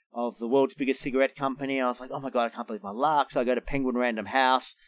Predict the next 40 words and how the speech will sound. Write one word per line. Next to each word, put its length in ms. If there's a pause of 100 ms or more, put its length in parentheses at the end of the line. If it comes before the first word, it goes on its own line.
(400)
and 120
I 40
get 140
a 60
book 260
deal 460
all 160
based 320
on 100
the 80
premise 360
that 120
I 60
can 160
get 160
behind 280
the 60
scenes 260
with 100
Philip 260
Morris, 560 (500)
and 220
I 60
signed 340
this 120
book 260
deal. 440 (340)
Anyway, 360
<laughs> 40
then 260
I 100
go 160
back 200
to 80
Philip 220
Morris. 200
I 40
go, 80 (120)
"Anyway, 260
so, 360